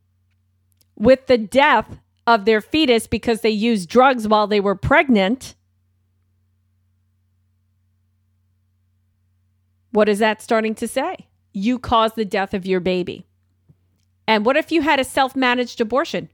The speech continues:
Maybe there's nothing wrong with your fetus and it would be, a, you know, like, th-, there's no threat to your life having this, carrying this baby.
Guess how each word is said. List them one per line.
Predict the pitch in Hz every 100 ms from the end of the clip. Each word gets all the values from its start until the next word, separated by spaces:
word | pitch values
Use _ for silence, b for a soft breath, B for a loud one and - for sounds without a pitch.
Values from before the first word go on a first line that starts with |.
| _
Maybe | 254 294
there's | 302 294 262
nothing | 269 339 320
wrong | 226 202
with | 202 190
your | 196
fetus | - 190 180 180
and | 202
it | 190
would | 202
be, | 196 208
a, | 202 _ _ -
you | 240
know, | 220 196
like, | 202 196 180 _ 202
th-, | 202 190
there's | 214 202
no | 208 226
threat | 233 240 -
to | 247
your | 220
life | 196 202 370 -
having | 208 196 208
this, | 196 180
carrying | - 185 190 202
this | 190 180
baby. | 202 208 339 262